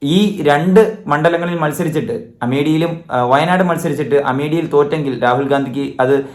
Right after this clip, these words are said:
ആ, വമ്പൻ തിരിച്ചടി തന്നെയായിരുന്നു. കോൺഗ്രസിനും അതുപോലെ തിരിച്ചടി തന്നെയായിരുന്നു. അതുകൊണ്ട് തന്നെ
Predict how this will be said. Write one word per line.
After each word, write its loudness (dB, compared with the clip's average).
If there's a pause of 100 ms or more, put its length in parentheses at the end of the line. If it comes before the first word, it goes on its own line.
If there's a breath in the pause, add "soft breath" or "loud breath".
(280 loud breath)
ആ, 0 (240)
വമ്പൻ 2 (100)
തിരിച്ചടി -4
തന്നെയായിരുന്നു. -2
കോൺഗ്രസിനും 0
അതുപോലെ 2 (100)
തിരിച്ചടി -2
തന്നെയായിരുന്നു. -4 (300 loud breath)
അതുകൊണ്ട് 2
തന്നെ -4